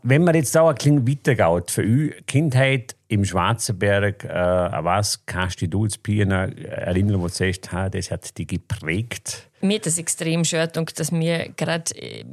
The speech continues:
Speaker 2: wir da deren aufgewachsen sind in einer Parzelle, wo sonst noch viele Kinder gewesen sind. Und die, wir sind alle ungefähr im gleichen Alter gewesen. Und mir hat das so schön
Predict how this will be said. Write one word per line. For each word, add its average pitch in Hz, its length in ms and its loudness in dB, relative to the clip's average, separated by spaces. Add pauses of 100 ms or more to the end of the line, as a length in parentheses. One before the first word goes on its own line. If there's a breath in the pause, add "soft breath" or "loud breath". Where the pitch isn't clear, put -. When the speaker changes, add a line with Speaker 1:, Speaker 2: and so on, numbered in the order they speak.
(100)
Speaker 2:
wir 180 260 0
da 180 200 -2
deren 170 340 -2
aufgewachsen 170 760 -4
sind 165 420 -4
in 175 200 -6
einer 165 100 -4
Parzelle, 170 580 -4
wo 165 140 0
sonst 185 240 -4
noch 165 100 -2
viele 165 180 -4
Kinder 170 300 -4
gewesen 156 280 -6
sind. 156 340 -6
Und 160 200 -4
die, 180 60 -4
wir 180 160 -2
sind 180 120 -2
alle 180 200 0
ungefähr 180 280 -4
im 165 80 -4
gleichen 180 320 -6
Alter 175 360 -2
gewesen. 175 400 -4
Und 165 220 -4 (520 loud breath)
mir 196 100 -2
hat 208 100 -4
das 165 160 0
so 170 80 -4
schön 165 200 -2